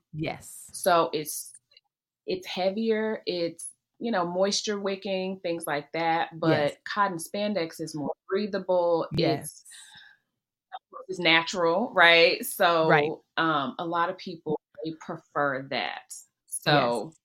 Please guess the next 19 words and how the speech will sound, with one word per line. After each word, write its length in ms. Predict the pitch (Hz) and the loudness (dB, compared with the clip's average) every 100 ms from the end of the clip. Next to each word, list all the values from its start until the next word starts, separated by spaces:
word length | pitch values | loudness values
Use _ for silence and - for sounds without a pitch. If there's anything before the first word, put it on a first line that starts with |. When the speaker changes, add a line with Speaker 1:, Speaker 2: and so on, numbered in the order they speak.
| _ _ _ _ _ | _ _ _ _ _
Speaker 2:
that's 220 | 190 190 | -2 -2
why 380 | 190 165 160 156 - - _ 180 | 2 4 4 2 -2 -10 _ -6
I'm 80 | |
like, 240 | 160 139 - | -2 -2 0
"Okay, 360 | 190 208 175 160 | 0 2 2 0
you 80 | - | 2
guys, 360 | 147 147 151 | 4 4 2
I'm 180 | 143 160 | -4 -6
finally 340 | 160 147 196 220 | 0 0 0 0
gonna 260 | 240 262 | 0 2
do 220 | 277 302 | 0 4
it." 240 | 233 208 - | 4 4 2
<laughs> 40 | 269 - - - - | 0 0 -6 -2 2
Speaker 1:
<laughs> 260 | 285 - | 2 2
Speaker 2:
Um, 520 | 170 175 151 151 156 - - | 0 2 2 0 -4 -8 -14
I've 540 | - _ - 214 220 | -14 _ -8 -8 -4
run 180 | 240 277 | 0 2
into 300 | 302 302 285 269 - _ _ - | 0 2 2 2 -4 _ _ -18
some, 960 | - - 277 262 247 226 196 170 - | -16 -2 2 4 4 2 -2 -6 -10